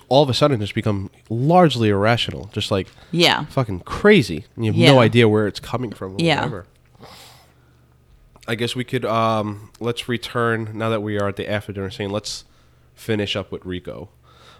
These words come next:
Speaker 1: Uh, when Vanessa confronts Rico about it later, Rico's lie.
Speaker 2: Crazy.
Speaker 1: On a scale from one to ten. What,
Speaker 2: Fifteen.
Speaker 1: ho-, fifteen?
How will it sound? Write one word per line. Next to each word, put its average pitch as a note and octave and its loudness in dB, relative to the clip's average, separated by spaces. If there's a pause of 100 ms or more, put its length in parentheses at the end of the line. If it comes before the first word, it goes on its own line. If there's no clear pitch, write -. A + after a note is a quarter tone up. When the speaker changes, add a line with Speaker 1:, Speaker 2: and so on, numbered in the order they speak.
(120)
Speaker 1:
Uh, G2 4
when A2 2
Vanessa B2 2
confronts A#2+ -2
Rico A#2+ 2
about G2 0
it F#2+ -2
later, F#2 -2 (1700)
Rico's A#2+ 0
lie. F#2+ 2 (760)
Speaker 2:
Crazy. D3 -2 (160)
Speaker 1:
On G#2 -2
a G2+ 0
scale A#2+ 2
from A2 -4
one G#2 0
to A2 -6
ten. F#2 -4 (1120)
What, G#3 -2
Speaker 2:
Fifteen. D3 0
Speaker 1:
ho-, A2 -16
fifteen? F3+ 8